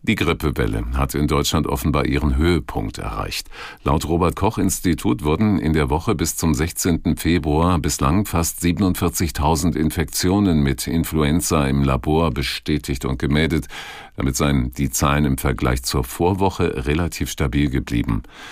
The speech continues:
Gut ein Drittel der Betroffenen kam wegen eines schweren Influenza-Verlaufs in eine Klinik. Besonders hoch ist die aktuelle Gripperate nach wie vor bei Kindern zwischen fünf und vierzehn Jahren.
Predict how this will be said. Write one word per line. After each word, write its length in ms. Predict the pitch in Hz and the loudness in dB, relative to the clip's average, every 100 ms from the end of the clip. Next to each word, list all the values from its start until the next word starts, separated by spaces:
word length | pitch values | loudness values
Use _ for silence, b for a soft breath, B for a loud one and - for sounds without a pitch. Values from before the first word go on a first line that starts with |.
| B - | B -2
Gut 180 | 107 | 0
ein 220 | 80 85 69 | 2 2 2
Drittel 460 | 73 87 - 67 | 2 2 2 0
der 280 | 62 65 64 | 0 0 0
Betroffenen 680 | 71 69 - 76 - 87 85 | -2 -4 0 0 2 2 0
kam 480 | - 78 78 98 87 | 0 2 4 2 2
wegen 220 | 80 85 | 0 2
eines 220 | 78 76 | 2 0
schweren 440 | - 82 95 78 | 0 0 2 2
Influenza-Verlaufs 1400 | 62 69 - 65 65 76 - 69 - 71 62 69 - - | 2 0 0 0 2 0 0 -2 0 2 2 0 0 -2
in 160 | 82 73 | -2 0
eine 240 | 78 78 | 0 0
Klinik. 540 | - 87 85 71 - B B B - | 0 0 2 2 -2 B B B -8
Besonders 500 | 67 67 69 69 - | -2 0 2 0 2
hoch 220 | - 226 | 2 2
ist 220 | 98 - | -2 0
die 200 | 104 92 | 2 2
aktuelle 460 | - - 98 85 85 | 0 -2 0 0 0
Gripperate 960 | 71 76 - 80 71 78 - 92 90 71 | 0 0 0 0 2 0 2 0 0 0
nach 260 | 64 64 | -2 0
wie 100 | 62 | -2
vor 240 | - 71 67 | -2 -2 0
bei 160 | 58 | -2
Kindern 440 | 57 82 87 80 71 | 0 0 2 2 0
zwischen 360 | 71 - 65 | -2 -2 -2
fünf 340 | - 92 113 - | 0 0 0 -2
und 220 | 71 65 | -2 -2
vierzehn 500 | - 76 - 73 69 | -2 -2 0 0 2
Jahren. 220 | 64 | 0